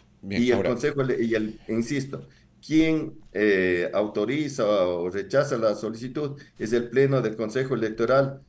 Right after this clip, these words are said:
Speaker 2: no el director, eh, provincial, y estamos de acuerdo a lo, a los tiempos. Y cuando llegue al Pleno del Consejo Electoral, analiza-, analizaremos si corresponde o no. Pero
Speaker 1: Consejero.
Speaker 2: tácitamente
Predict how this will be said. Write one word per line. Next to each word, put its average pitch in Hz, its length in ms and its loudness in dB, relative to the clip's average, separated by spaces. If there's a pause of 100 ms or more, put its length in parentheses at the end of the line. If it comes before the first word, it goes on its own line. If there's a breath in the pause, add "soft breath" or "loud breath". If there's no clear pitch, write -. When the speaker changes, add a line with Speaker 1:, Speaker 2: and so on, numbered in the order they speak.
(120)
Speaker 2:
no 139 360 2
el 120 160 0
director, 107 680 -2
eh, 95 340 0
provincial, 135 680 -2 (120)
y 160 100 -2
estamos 139 580 0 (240)
de 120 120 -2
acuerdo 113 580 -2
a 98 100 2
lo, 101 320 -4
a 107 60 0
los 104 220 -6
tiempos. 113 400 -6
Y 92 60 -8
cuando 101 320 -2
llegue 135 300 2
al 139 140 2
Pleno 139 200 0
del 139 80 -4
Consejo 139 380 -4
Electoral, 135 500 -2 (220 loud breath)
analiza-, 117 500 0
analizaremos 117 840 0
si 107 100 -10
corresponde 120 840 -4
o 127 80 -2
no. 151 260 -4 (180)
Pero 120 140 0
Speaker 1:
Consejero. 117 280 4
Speaker 2:
tácitamente 143 960 -2